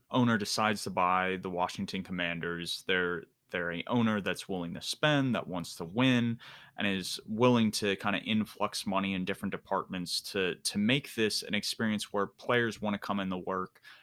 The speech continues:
and play for you as ownership. And I think that's, that's a critical point.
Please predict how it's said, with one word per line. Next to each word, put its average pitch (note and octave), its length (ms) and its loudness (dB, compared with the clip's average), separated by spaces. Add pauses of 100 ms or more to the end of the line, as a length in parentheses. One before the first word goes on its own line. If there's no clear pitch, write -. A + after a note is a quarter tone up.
(100)
and G2 120 0
play G#2 280 0
for G2 400 -2
you B1 340 -6 (140)
as E2 220 0
ownership. - 600 -6
And - 80 -2
I G#2 80 2
think A2 160 0
that's, - 320 0 (140)
that's G#2 140 -4
a G#2 40 -6
critical G2 480 -2
point. F2+ 400 -10